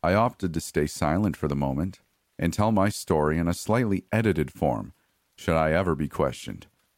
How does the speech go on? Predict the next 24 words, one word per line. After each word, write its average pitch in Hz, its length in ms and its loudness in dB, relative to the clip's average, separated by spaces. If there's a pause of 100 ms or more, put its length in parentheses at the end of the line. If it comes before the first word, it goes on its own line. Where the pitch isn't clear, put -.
(200)
with 92 140 0
the 92 100 2
seemingly 104 640 4
inexplicable 92 760 0
nature 85 580 0
of 85 180 -2
the 87 120 2
attacker 92 600 -2 (120)
evaded 92 540 0
as 80 180 0
best 87 380 -2
was 85 140 -4
possible. 80 680 -4 (800)
I 98 120 0
settled 143 420 2
into 101 200 2
my 85 140 4
usual 90 460 4
routine 82 460 2
as 82 120 0
faithfully 82 520 0
as 73 140 -2
I 71 120 -2
could, 87 460 -2